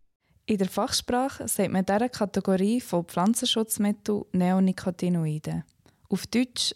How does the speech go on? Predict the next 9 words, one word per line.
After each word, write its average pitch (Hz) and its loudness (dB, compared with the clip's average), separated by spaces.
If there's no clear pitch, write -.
selektives 196 -2
Nervengift. 170 -4
Gaucho 254 0
ist 196 2
aus - 0
Saatgut 202 -2
Beizmittel 190 0
angewendet 165 -2
worden. 156 -6